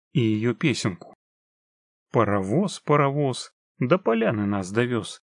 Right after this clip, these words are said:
Мы грибов поели и дальше едем". Правильно она пела. Поели грибков и дальше едем. Поезд же главы города снова только через сутки двинулся.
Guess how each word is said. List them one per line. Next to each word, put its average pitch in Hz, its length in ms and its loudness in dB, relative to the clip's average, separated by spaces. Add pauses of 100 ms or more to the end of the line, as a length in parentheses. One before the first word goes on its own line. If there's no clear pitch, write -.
(180)
Мы 226 240 2
грибов 113 500 0
поели 165 640 0 (320)
и 220 200 2
дальше 113 540 2
едем". 104 540 0 (1040)
Правильно 98 560 -4
она 95 200 -6
пела. 98 480 -6 (460)
Поели 139 480 0
грибков 131 640 -2 (340)
и 214 140 -2
дальше 110 440 -2
едем. 101 400 -4 (920)
Поезд 156 360 0
же 104 260 0
главы 117 360 0
города 139 440 0
снова 170 420 2
только 165 340 -4
через 165 280 -4
сутки - 380 -4
двинулся. 104 560 -2